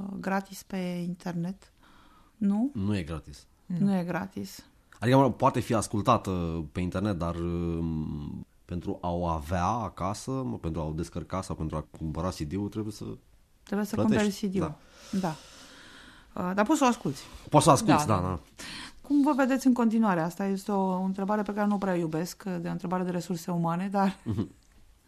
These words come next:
Speaker 3: Care sunt perspectivele în cariera noastră viitoare?
Speaker 1: Mulțumesc pentru reformulare, Gabriela Fierbințeanu.
Speaker 3: În căutarea managerului, sperăm să-l găsim, finalizarea proiectului. Uh,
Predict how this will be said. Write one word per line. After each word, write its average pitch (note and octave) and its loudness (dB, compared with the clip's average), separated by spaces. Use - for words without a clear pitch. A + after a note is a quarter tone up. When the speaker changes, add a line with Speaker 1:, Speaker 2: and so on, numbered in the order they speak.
Speaker 3:
Care E4+ -6
sunt G#3+ -4
perspectivele E3+ -8
în D3+ -10
cariera D3 -8
noastră B2+ -10
viitoare? A2 -10
Speaker 1:
Mulțumesc G#3 2
pentru F3+ -2
reformulare, E3+ 0
Gabriela E3+ 0
Fierbințeanu. E3+ -4
Speaker 3:
În D#4+ 0
căutarea A3 6
managerului, C4 2
sperăm G3+ 0
să-l G3 -2
găsim, F3+ -2
finalizarea G3+ 2
proiectului. B3 -2
Uh, G3+ 2